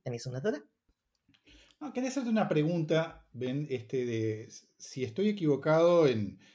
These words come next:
Speaker 2: en, en que yo tenía el concepto de que Origins era como una convención que estaba como más,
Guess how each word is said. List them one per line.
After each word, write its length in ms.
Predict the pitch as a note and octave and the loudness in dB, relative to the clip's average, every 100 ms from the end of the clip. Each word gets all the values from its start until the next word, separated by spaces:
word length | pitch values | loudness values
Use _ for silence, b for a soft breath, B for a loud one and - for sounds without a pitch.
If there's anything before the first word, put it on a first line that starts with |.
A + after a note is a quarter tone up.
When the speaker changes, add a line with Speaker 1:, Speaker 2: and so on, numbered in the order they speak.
| b b | b b
Speaker 2:
en, 280 | A#2 G#2+ A2 | -8 -8 -6
en 120 | A2 | -8
que 80 | A2+ | -6
yo 120 | D#3+ | -6
tenía 160 | F3 F#3+ | -6 -4
el 60 | |
concepto 340 | D#3 C#3+ D#3 E3 | -4 -4 -4 -4
de 80 | D#3 | -2
que 180 | B2+ | -2
Origins 400 | C3+ D3 E3+ D#3 | -2 -2 -4 -6
era 220 | - C#3 C#3+ | -4 -4 -2
como 140 | C3 | -2
una 140 | C3+ | -4
convención 480 | C3+ A#2 A2 - C#3+ | -2 -4 -4 -2 -4
que 80 | D3 | -4
estaba 340 | - D3 D3 | -4 -2 -2
como 200 | C#3+ A2+ | -2 -6
más, 440 | A2 C#3 C#3+ - | -2 -4 -6 -16